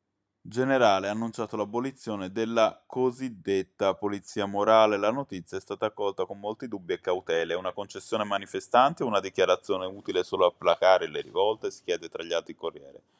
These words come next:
A commentarla sui giornali alcune intellettuali d'origine iraniana. È vero che se viene abolita è una sorta di vittoria, ma non è quello che i manifestanti stanno chiedendo. Non dicono di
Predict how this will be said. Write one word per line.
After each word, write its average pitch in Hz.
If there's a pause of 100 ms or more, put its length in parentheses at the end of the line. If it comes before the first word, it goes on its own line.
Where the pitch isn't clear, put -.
(400)
A -
commentarla 120
sui 120
giornali 92
alcune 110
intellettuali 98
d'origine 90
iraniana. 101 (380)
È 101
vero 170
che 131
se 113
viene 107
abolita 107
è 104
una 101
sorta 98
di 98
vittoria, 92
ma 92
non 120
è 135
quello 87
che 101
i -
manifestanti 98
stanno 87
chiedendo. 82
Non 92
dicono 107
di 90